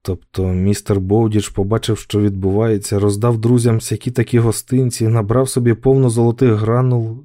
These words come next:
і змився. А також слід урахувати, що сказала Дора.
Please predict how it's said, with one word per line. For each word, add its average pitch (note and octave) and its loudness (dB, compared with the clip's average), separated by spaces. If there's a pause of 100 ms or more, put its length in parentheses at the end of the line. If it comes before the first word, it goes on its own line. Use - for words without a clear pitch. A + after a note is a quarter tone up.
(140)
і G#2+ -4
змився. G#2+ -2 (800)
А F#2+ -6
також B2+ -4
слід C#3+ -2
урахувати, C#3+ 2
що C#3 -2
сказала C3 0
Дора. A#2+ -4